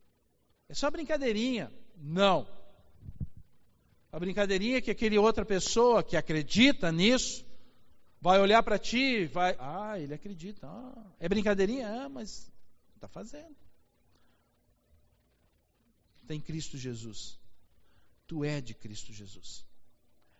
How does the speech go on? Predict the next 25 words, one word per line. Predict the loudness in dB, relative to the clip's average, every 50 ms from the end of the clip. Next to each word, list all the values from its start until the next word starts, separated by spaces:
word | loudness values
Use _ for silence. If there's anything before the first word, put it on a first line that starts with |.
| _ _ -10
É | -6 -4
a | -4 -2 -2
Ele, | -2 -2 -2 -2 -2 -4 -6 -6 -8 -10 -12 -10 -6
o | -4 0 2 4
único | 6 6 6 4 4 0 -4 -6 -8 -10
Deus. | -8 -8 -10 -10 -10 -10 -12 -12 -10 -10 -10 -10 -10 -14 -16 -16 -18 -20 _ _ _ _ _ _ _ _ _ _ _ _ _ _ _ _ _ _
É | -4 -2 0
a | 0 2 2
Ele | 2 2 2 2 0 -2
que | -4 -6 -8
tu | -10 -10 -8
deve | -6 -6 -6 -6 -8 -10 -14 -16 -20 -20 -20 -20 _ _ _ _ _ _ _ _ _ _ _ _ _ _ _ _ _ _ _ _ _ _
declarar | -8 -6 -6 -4 -4 -4 -4 -4 -4 -4 -6 -6
e | -8
falar | -10 -10 -10 -8 -8 -8 -10 -10 -12
para | -12 -14
as | -12 -10 -10
pessoas. | -10 -10 -10 -12 -12 -12 -12 -12 -14 -12 -10 -12 -12 -14 -16 -20 -20 -20 _ _ _ _ _ _ _ _ _ _ _ _ _ _ _ _ -20 -20 -20 -20 -20 -20 -20 -12 -4
Não | 0 2 4 4 4
deixe | 4 2 2 2 2 -2 -4
que | -4 -4 -4 -2
nada, | 0 0 2 2 2 0 -2
além | -2 -2 -2 -2 -4
de | -6 -8
Cristo, | -8 -6 -6 -4 -4 -6 -8 -8